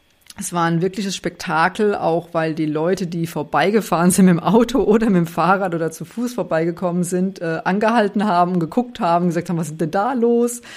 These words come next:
Müssen wir einen Imker rufen? Sind das Wespen? Stechen die?" Ja, also es war sehr, sehr aufregend für alle. Ja, und dazu muss man wissen,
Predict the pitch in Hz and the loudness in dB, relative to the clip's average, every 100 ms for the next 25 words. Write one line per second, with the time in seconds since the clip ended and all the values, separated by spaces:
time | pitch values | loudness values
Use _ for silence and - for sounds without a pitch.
0 | - - 214 202 180 190 175 180 240 262 | -18 -4 2 4 4 4 2 4 4 4
1 | 240 214 190 202 202 - 202 202 196 202 | 4 2 2 0 0 0 0 2 2 -2
2 | 180 - 185 185 - - 196 202 202 269 | -4 -10 -14 -14 -12 -2 2 2 4 2
3 | 277 - - 220 220 214 208 - 254 254 | 2 -4 4 6 8 6 4 2 4 6
4 | 214 196 196 196 202 - - - - - | 4 4 2 2 0 -8 -20 -20 -20 -20
5 | - - - - _ _ _ 175 180 147 | -20 -20 -20 -20 _ _ _ 2 2 2
6 | 160 175 170 175 175 151 160 - - - | 0 -2 0 0 2 0 -2 -4 -8 -8
7 | - - 139 - - 180 247 277 - _ | -10 -8 -10 -8 0 2 2 0 -10 _
8 | _ _ _ _ _ _ _ _ _ _ | _ _ _ _ _ _ _ _ _ _
9 | _ _ _ _ - _ 165 151 143 151 | _ _ _ _ -20 _ -6 -4 -4 0
10 | 151 - 190 165 165 151 151 185 214 190 | 0 0 -2 -2 -2 -2 0 0 2 0
11 | 175 | 0